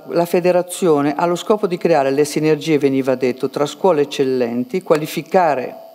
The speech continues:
la ricerca scientifica. E però anche qui io lo voglio sottolineare perché può esserci un dibattito su questo, perché c'è una complementarietà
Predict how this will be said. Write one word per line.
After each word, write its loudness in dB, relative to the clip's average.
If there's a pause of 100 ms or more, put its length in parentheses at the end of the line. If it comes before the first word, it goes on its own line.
(120)
la 2
ricerca -2
scientifica. -8 (1800)
E 2
però 2
anche 0
qui -4
io 4
lo 2
voglio 2
sottolineare -2
perché -4
può -2
esserci -2
un -4
dibattito -2
su -10
questo, 0
perché -2
c'è -2
una -2
complementarietà 0